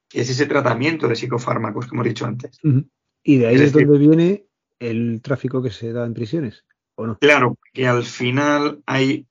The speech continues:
Speaker 1: puede ocurrir, hay una gran sobremedicación en los centros penitenciarios. Y se utiliza esas benzodiazepinas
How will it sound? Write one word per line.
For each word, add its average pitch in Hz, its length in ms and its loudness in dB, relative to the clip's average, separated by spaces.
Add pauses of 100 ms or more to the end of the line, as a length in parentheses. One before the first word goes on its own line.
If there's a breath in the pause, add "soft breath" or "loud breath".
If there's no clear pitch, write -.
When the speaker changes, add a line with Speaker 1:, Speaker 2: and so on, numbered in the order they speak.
Speaker 1:
puede 135 220 4
ocurrir, 123 480 2
hay 127 120 0
una 127 180 -2
gran 131 280 0
sobremedicación 113 1400 -2 (460)
en 120 200 -6
los 107 120 -8
centros 120 340 -4
penitenciarios. - 880 -8 (280)
Y - 100 2
se 139 140 4
utiliza - 520 0 (340)
esas 131 220 0
benzodiazepinas 127 920 -2